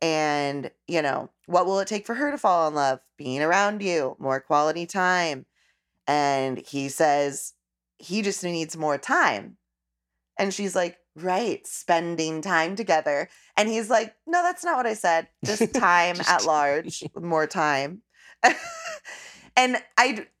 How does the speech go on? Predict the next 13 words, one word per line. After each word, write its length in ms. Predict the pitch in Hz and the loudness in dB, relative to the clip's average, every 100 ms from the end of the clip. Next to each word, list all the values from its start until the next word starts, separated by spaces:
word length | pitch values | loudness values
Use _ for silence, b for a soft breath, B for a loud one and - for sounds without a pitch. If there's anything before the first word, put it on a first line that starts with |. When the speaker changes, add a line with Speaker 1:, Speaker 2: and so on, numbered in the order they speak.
| - | -6
Speaker 1:
that's 500 | 196 247 285 - - | 4 6 6 0 2
actually 400 | 175 202 - 226 | 2 2 0 -2
brings 400 | 202 196 214 214 | 0 0 0 -2
me 160 | 208 196 | -4 -6
to 280 | - 190 180 | -4 -2 0
another 400 | 160 180 185 190 | 2 2 2 -2
thing 440 | 190 175 170 156 - | -2 -4 -4 -8 -10
that 440 | 165 165 156 151 - _ _ _ _ _ _ _ - | 2 4 6 2 -2 _ _ _ _ _ _ _ -4
did 200 | - 392 | -2 -2
stand 300 | - 392 277 | -2 2 6
out 200 | 208 - | 6 4
to 100 | 320 | -4
me 140 | 392 | -2